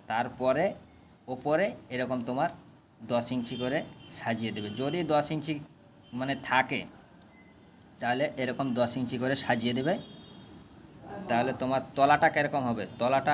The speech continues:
একদম পুরো বিমের মতো দেখাবে। যখন প্লাস্টারটা করবে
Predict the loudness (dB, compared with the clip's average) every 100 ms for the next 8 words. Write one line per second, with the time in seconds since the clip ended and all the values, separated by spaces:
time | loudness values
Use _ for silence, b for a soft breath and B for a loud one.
0 | 2 2 -4 -4 -2 0 2 2 0 -2
1 | 4 4 4 0 -2 -2 -2 -4 -6 -8
2 | -6 -4 -4 0 0 0 -2 0 -2 0
3 | -2